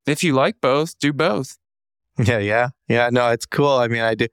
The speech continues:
Speaker 2: I see a couple, you know, the, uh, people who are dual trained, and I think it's, it's a really cool kind of path if, if that's what's for them. Sometimes I, I wish I did dual training in the past, you know, 'cause I get so much exposure to neuro I R and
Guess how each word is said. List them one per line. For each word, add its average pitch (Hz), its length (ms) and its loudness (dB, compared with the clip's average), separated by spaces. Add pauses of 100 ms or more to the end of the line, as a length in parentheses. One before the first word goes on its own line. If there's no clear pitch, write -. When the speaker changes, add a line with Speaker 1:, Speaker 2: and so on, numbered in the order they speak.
(180)
Speaker 2:
I 123 120 2
see 139 220 0
a 131 60 0
couple, 139 460 0
you 120 100 -2
know, 117 160 0
the, 117 300 -4
uh, 117 120 0
people 123 300 -2
who 127 60 0
are 107 100 0
dual 113 300 0
trained, 104 360 -2
and 98 140 0
I 98 80 -2
think 107 240 -4
it's, - 240 -6
it's 113 180 -4
a 110 40 -2
really 107 240 -4
cool 104 360 -4
kind 110 240 -2
of 104 80 -6
path 104 260 -2
if, - 200 -6
if 113 140 -4
that's - 360 -4 (320)
what's 110 220 -2
for 104 260 -4
them. 104 440 0 (280)
Sometimes 113 460 0
I, 107 280 -2
I 107 180 0
wish 110 220 -2
I 110 140 0
did 113 180 -2
dual 107 280 -2
training 107 420 -2
in 98 100 0
the 95 120 -2
past, 113 560 -2
you 107 80 2
know, 101 200 0
'cause - 300 -4 (320)
I 104 140 0
get 107 160 -2
so 113 140 0
much 107 200 -4
exposure 104 560 0
to 104 160 -2
neuro 101 340 0
I 98 200 2
R 101 440 2
and 92 200 0